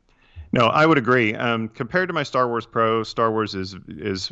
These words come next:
a lot more bare than this. I feel like you're getting a lot of game for that seventy-five hundred dollars here, and you're getting a Jersey Jack level experience with, you know, the richer toys and,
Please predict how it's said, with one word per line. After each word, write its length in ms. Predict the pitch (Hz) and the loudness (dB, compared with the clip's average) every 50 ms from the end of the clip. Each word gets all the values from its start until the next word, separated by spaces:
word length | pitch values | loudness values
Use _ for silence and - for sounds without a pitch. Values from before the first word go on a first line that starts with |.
| - _ - | -14 _ -6
a 80 | 110 110 | -2 0
lot 160 | 113 117 110 | 2 2 2
more 120 | 113 107 101 | 2 2 0
bare 240 | 90 98 98 98 98 | 2 2 0 0 0
than 160 | 92 90 90 | -2 -4 -6
this. 260 | 87 85 90 - - | -8 -10 -10 -10 -6
I 140 | 110 113 113 | -4 -4 0
feel 180 | - 151 143 | 2 2 4
like 300 | 139 135 131 127 - - - - - _ _ _ _ - | 4 4 2 0 -2 -6 -20 -20 -20 _ _ _ _ -4
you're 180 | 123 143 165 151 | 0 0 2 2
getting 280 | 175 170 151 147 147 - | 2 0 0 -2 -4 -4
a 80 | 117 | -4
lot 260 | 107 104 110 113 113 117 | -2 0 2 2 2 2
of 220 | 107 92 92 87 | 0 -4 -8 -8
game 480 | - 110 107 104 101 92 90 92 92 - - | -4 -2 0 0 0 -2 -4 -6 -10 -12 -12
for 140 | _ - 98 | _ -6 -6
that 180 | 92 95 92 - | -4 -6 -6 -4
seventy-five 500 | - 113 98 98 98 92 - 95 90 - | -2 0 0 0 0 -2 -2 -2 -2 -2
hundred 200 | 98 92 92 85 | -2 -4 -2 0
dollars 380 | 90 90 90 87 87 87 - | -2 -2 -2 -2 -6 -8 -8
here, 240 | - - 82 85 - - | -8 -8 -8 -8 -6 -4
and 120 | 107 110 | 0 2
you're 120 | 113 117 110 | 2 2 2
getting 260 | 113 127 120 120 117 | 2 2 2 2 2
a 80 | 110 107 | 0 0
Jersey 460 | 92 95 104 107 110 104 107 110 95 | 0 0 2 2 2 2 0 -2 0
Jack 280 | - 104 98 98 95 95 | 0 0 0 0 -2 -4
level 280 | 92 92 85 87 87 | -6 -6 -4 -6 -8
experience 720 | 90 - - - - 92 87 87 87 78 71 - - - - | -10 -10 -12 -10 -8 -6 -4 -4 -4 -6 -8 -10 -12 -8 -6
with, 180 | 95 87 85 - _ _ _ _ _ _ _ _ _ _ _ | -4 -6 -6 -6 _ _ _ _ _ _ _ _ _ _ _
you 80 | - 92 | -4 -2
know, 100 | 92 95 | 0 0
the 120 | 87 98 | 0 0
richer 340 | 95 110 117 110 - 117 101 | 2 2 2 2 2 0 -2
toys 560 | - - - 143 131 120 113 110 110 110 98 | -2 0 2 4 4 4 4 4 2 0 -4
and, 420 | - - 95 95 95 95 87 87 | -6 -8 -6 -4 -4 -4 -6 -8